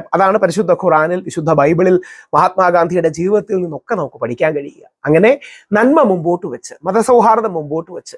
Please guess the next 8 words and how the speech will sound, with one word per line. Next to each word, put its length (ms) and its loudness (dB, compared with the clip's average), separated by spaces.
എല്ലാ 220 2
മതങ്ങളും 440 0
ഉദ്ഘോഷിക്കുന്ന 600 -6
മഹത്തരമായ 840 2
ആത്മീയതയും 720 2
ദൈവീകതയും 640 2
മുമ്പോട്ട് 360 -2
വെച്ച് 300 0